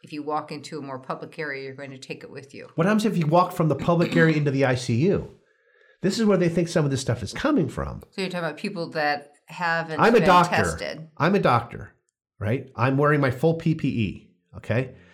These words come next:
Speaker 2: I got called to, uh, I don't know, look at a lab result, okay? Phone rings. I came out, I walked out of the off-, out of the I C U, answered the phone. I'm in my P P E gear. Other people are milling around, right?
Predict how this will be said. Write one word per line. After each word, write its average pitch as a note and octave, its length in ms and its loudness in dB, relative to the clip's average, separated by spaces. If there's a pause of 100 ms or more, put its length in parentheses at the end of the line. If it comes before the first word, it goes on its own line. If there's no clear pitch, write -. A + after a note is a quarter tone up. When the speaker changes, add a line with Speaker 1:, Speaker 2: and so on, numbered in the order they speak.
(240)
Speaker 2:
I D3+ 120 2
got E3+ 240 2
called D3 360 4
to, B2 460 2
uh, G#2+ 400 2
I B2+ 80 0
don't C3 160 0
know, F#2 140 -2
look D3+ 220 0
at D3+ 40 4
a B2+ 60 2
lab B2 280 2
result, F#2+ 440 -2 (180)
okay? A#2+ 380 -2 (400)
Phone D3 280 2
rings. F2 420 -2
I B2 100 -2
came D3 220 0
out, C#3 140 2
I C#3+ 100 6
walked D3+ 320 2
out D3+ 140 4
of C3+ 60 2
the C3+ 80 2
off-, A#2 240 2
out B2+ 140 4
of B2 60 2
the A#2+ 100 2
I B2+ 140 4
C B2 200 0
U, A2 220 0 (180)
answered D#3+ 360 0
the C3 60 -2
phone. B2 240 2
I'm A2 80 2
in C#3 80 2
my C#3 120 2
P C#3 160 0
P B2+ 140 0
E A2 180 0
gear. G#2 380 -4 (300)
Other A3+ 220 4
people G3+ 260 2
are E3+ 80 6
milling E3+ 360 6
around, C#3+ 560 2
right? A2+ 400 0